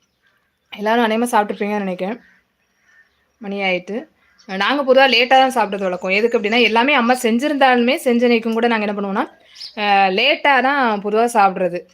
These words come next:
ஏன்னா, ரெடியா இருக்கும். மத்த நாள் நம்ம கரெக்டா அந்த டைமுக்கு சாப்பிடணும், நம்ம எங்கேயாவது போறா இருந்தா அந்த நேரத்துல சாப்பிடணும்னு இருக்கும். அ, வீட்ல இருக்கிற அன்னைக்கு தானே அப்படின்ட்டு லேட்டா சாப்பிட்றது. சாப்பிட்டாச்சாக்கான்னு நான் அதுக்கு முன்னாடியே ஆன்சர் சொல்லட்டணும்.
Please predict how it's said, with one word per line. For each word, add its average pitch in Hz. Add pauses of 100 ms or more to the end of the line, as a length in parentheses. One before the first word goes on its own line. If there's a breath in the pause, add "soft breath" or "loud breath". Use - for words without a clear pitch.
ஏன்னா, 220
ரெடியா 208
இருக்கும். 240 (500 soft breath)
மத்த 226
நாள் 311
நம்ம 285
கரெக்டா 254
அந்த 247
டைமுக்கு 247
சாப்பிடணும், 208
நம்ம 202
எங்கேயாவது 233
போறா -
இருந்தா 220
அந்த 220
நேரத்துல 226
சாப்பிடணும்னு 196
இருக்கும். 190 (360 soft breath)
அ, 196
வீட்ல 294
இருக்கிற 254
அன்னைக்கு 214
தானே 208
அப்படின்ட்டு 208
லேட்டா 202
சாப்பிட்றது. 165 (1040 soft breath)
சாப்பிட்டாச்சாக்கான்னு 208
நான் 208
அதுக்கு 226
முன்னாடியே 247
ஆன்சர் 220
சொல்லட்டணும். 208